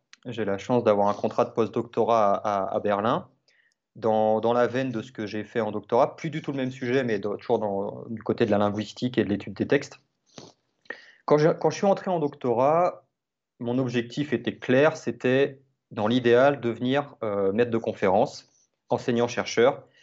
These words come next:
C'est, et c'est d'ailleurs toujours mon objectif. Mais à l'époque, voilà, c'était clair, c'était la ligne droite, doctorat, post-doctorat, euh, concours de, d'enseignant-chercheur, voilà, c'était, euh,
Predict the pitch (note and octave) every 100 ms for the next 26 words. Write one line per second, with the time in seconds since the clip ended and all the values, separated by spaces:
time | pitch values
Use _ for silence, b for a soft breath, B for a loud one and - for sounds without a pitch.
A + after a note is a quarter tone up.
0 | b b - A2 G#2 G#2+ - A2+ G2 G2+
1 | A2 - G#2+ A2+ G#2 G2+ F#2+ G2 - E3+
2 | - _ b b b - A2 A2+ A#2+ E3+
3 | D#3 B2 G#2+ - - A2 - D3+ D#3 -
4 | A2+ B2+ C3 C#3 C3+ - G#2 F#2+ G2 F#2+
5 | A2 A#2+ A#2 A2+ B2+ C#3 - - B2+ A#2+
6 | A#2+ A2+ G2+ G#2+ A#2+ B2 - A2 A2 A2+
7 | - F#2+ G#2 A2 A#2+ - _ _ G#2 F#2+
8 | F#2 A2+ C#3 A2+ G#2 F#2+ F#2 F#2 G2+ -
9 | G#2 G2+ - - A#2+ A#2+ G2 A2 A#2+ G#2
10 | - A2 G2+